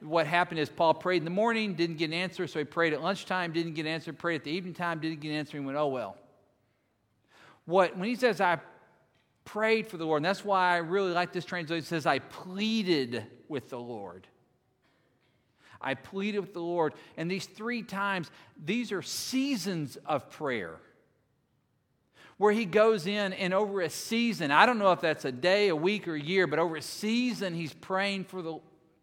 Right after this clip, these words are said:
praying for the Lord to remove this. And then he backs off for a while.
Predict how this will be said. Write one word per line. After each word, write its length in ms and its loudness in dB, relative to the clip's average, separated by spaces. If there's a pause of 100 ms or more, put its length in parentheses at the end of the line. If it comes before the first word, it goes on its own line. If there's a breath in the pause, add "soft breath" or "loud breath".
(100)
praying 340 -4
for 120 -10
the 80 -6
Lord 220 -2
to 60 -10
remove 400 -6
this. 380 -12 (2500 loud breath)
And 100 -10
then 60 -6
he 60 -4
backs 320 -2
off 200 0
for 100 -8
a 40 -4
while. 300 -6